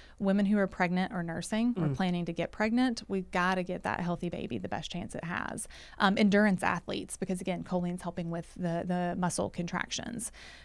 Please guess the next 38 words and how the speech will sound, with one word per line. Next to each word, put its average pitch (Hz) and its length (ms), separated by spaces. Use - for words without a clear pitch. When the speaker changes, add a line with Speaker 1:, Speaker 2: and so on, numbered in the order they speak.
Speaker 1:
Um, 185 480
certain 208 380
genetic 185 380
things 202 460
like 175 380
variations 180 720
in 170 100
the - 120
A 175 100
P 175 220
O 170 120
E, 196 300
the - 140
A 165 40
P 175 160
O 170 60
E 170 80
four, 175 500
I 180 60
would 139 100
Speaker 2:
Mm-hmm. 170 60
Speaker 1:
definitely 175 300
recommend 170 440
being 170 260
on 170 200
choline 175 480
because 175 320
of 175 100
the 175 80
neuro 170 400
benefits 185 540
that - 160
we 175 100
get - 380
out 165 200
of - 120
it. - 280
Speaker 2:
Mm. 147 220